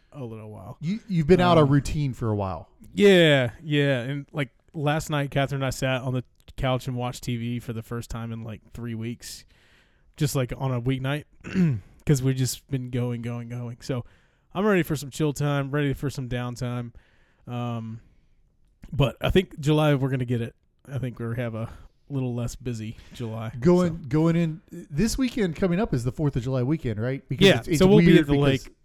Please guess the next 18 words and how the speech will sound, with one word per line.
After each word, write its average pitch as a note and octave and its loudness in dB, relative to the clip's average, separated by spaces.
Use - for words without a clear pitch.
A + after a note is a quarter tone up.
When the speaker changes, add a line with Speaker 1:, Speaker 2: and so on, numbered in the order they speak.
Speaker 2:
Yeah. B2+ -2
Speaker 1:
Yeah. C3 -4
Speaker 2:
Do D#3 0
they A3+ 0
do C4+ 0
a - 4
Speaker 1:
Yeah, A3 6
we'll B2+ 0
Speaker 2:
fireworks F#3+ 4
Speaker 1:
be - -8
Speaker 2:
show G3 4
at G3 0
the G3 -2
lake? A3 -4
Speaker 1:
They D#3+ 6
do. F#3 4
There's C3+ 0
a, C#3 2